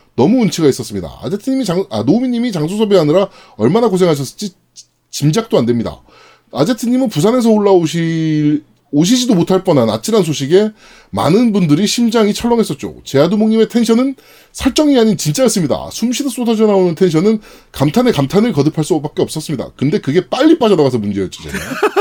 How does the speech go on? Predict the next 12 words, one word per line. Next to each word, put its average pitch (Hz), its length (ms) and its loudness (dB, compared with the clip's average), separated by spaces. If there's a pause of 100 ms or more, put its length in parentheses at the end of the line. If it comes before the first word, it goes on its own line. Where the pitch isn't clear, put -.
(1700)
<laughs> - 20 -8
지쳐가지고. 156 960 0 (880)
네. 85 160 -10 (180)
근데 180 160 2
제가 220 360 2 (140)
코너당 285 580 2
말을 165 320 2
너무 139 200 4
많이 294 240 4
하긴 123 220 2
했어요, 135 240 0
이번에. 82 300 -6